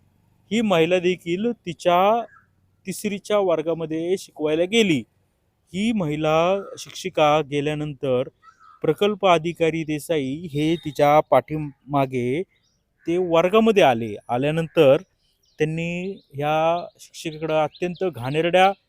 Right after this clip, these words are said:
नजरेनं पाहिलं, असं ह्या शिक्षिकेने एफ आय आरमध्ये नमूद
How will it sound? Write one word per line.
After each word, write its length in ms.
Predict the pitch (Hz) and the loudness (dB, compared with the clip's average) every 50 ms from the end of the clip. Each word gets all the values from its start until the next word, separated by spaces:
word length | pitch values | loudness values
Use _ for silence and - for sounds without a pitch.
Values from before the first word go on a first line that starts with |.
| _ _ _ - - 143 | _ _ _ -10 -4 0
नजरेनं 340 | 170 175 180 208 208 214 208 | 2 4 6 6 6 4 6
पाहिलं, 340 | 190 196 180 165 160 156 | 8 10 10 8 8 2
असं 260 | 156 - - 214 262 269 - _ _ _ - _ _ - | 0 -2 -2 -2 -2 -2 -6 _ _ _ -20 _ _ -8
ह्या 380 | 147 143 151 160 160 165 170 170 | 0 4 6 8 10 10 8 6
शिक्षिकेने 640 | - - 165 131 - 160 156 160 160 156 147 139 143 | 4 -2 -6 -6 -4 -2 0 0 2 2 2 2 4
एफ 220 | 143 139 - - | 4 2 2 2
आय 60 | 143 | 0
आरमध्ये 480 | 151 147 147 160 156 165 156 135 120 131 - _ _ _ _ _ _ _ - | 0 0 0 2 4 4 4 4 4 0 -4 _ _ _ _ _ _ _ -6
नमूद 440 | 143 139 139 147 160 175 220 254 | -2 0 2 4 6 6 6 6